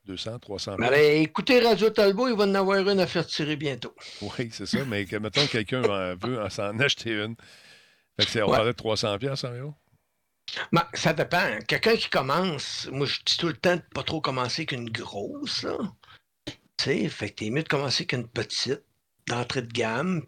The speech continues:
Speaker 2: te faire la main là-dessus, voir si tu vas aimer ça. Parce que quand tu vas investir, moi, j'ai vu du monde, euh, des, du monde de Québec qui en ont acheté à mille puis douze cents piastres, puis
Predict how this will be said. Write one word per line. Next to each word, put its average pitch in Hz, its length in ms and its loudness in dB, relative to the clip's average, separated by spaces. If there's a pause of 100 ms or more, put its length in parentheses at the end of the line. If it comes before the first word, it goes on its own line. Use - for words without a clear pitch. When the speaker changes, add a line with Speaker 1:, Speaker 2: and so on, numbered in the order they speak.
(140)
Speaker 2:
te 120 100 0
faire 127 240 2
la 127 140 2
main 131 120 2
là-dessus, 131 360 0
voir 135 200 2
si - 140 -2
tu - 100 -4
vas 127 120 2
aimer 117 180 0
ça. - 160 -2 (880)
Parce 104 200 -2
que 120 100 -2
quand 131 240 0
tu - 140 -2
vas 139 80 2
investir, 135 460 2
moi, 139 100 2
j'ai 120 180 0
vu 131 140 -4
du 117 120 -6
monde, 139 420 2
euh, 113 140 -4
des, 101 200 -10
du 95 140 -6
monde 135 200 2
de 120 40 0
Québec 113 400 -2
qui 117 120 -2
en 113 100 -4
ont 117 80 -4
acheté 139 420 -2
à 107 200 -2
mille 135 420 0
puis 98 120 -10
douze 120 240 -4
cents 104 260 -2
piastres, 120 460 -6
puis 101 200 -8